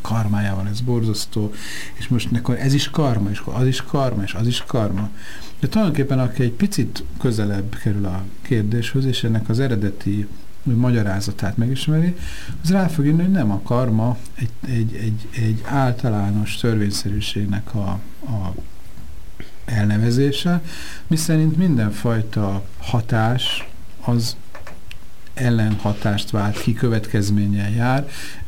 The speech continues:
és ez nem csak a fizikai történésekben van így, hanem a finomabb, ö, dolgokban is, szellemi dolgokban, az emberek viselkedésében, stb. stb.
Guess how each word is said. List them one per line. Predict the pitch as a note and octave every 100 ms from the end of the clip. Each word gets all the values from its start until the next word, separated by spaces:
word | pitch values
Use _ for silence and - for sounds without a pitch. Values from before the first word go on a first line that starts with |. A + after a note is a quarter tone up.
| - -
és | B2+ A#2 B2
ez | A#2+
nem | C#3+ B2
csak | A2 G2+
a | F#2
fizikai | F2 - A#2+ A#2 A2+ A2 A2 A2 A2 G#2+
történésekben | B2 A#2 - A#2 A2+ - A2 A2+ A2
van | A2+ A2+ C#3+
így, | C#3 C3
hanem | C3+ C3+ D3
a | C3+
finomabb, | - C3 A2+ G#2+ G#2+ A2 A2+ - - - -
ö, | A#2+ A2+ G#2+ G#2 G#2 - - - D3
dolgokban | B2 A2 A2 A2 A2+
is, | B2
szellemi | - - A#2+ A#2+ A#2
dolgokban, | A#2 A#2+ A#2+ A#2 A#2+ B2
az | A#2+
emberek | A2+ A2+ G#2 F#2+
viselkedésében, | A#2 - A#2+ A2 A2+ A2 A2 - A#2 G#2+ G#2+ A2 A2 G#2 - - - - - - -
stb. | - G#2+ G#2+ A2 G#2
stb. | - G2+ - F#2+